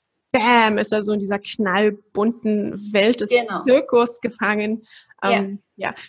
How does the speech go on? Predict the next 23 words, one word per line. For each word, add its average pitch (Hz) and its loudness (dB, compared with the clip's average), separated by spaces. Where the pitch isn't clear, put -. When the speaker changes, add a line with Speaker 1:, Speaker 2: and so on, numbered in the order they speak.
Speaker 1:
Man 247 2
sieht 359 2
übrigens 311 0
daran, 269 2
dass 262 -2
du 269 -8
das 285 -2
schon 254 0
sehr 240 2
viel 247 -2
länger 254 2
machst 269 0
als 226 0
ich, - -2
weil, - -6
weil 214 0
ich 269 0
hab 311 0
das 269 0
gesehen 262 0
und 247 2
dachte 254 -2
mir, 247 0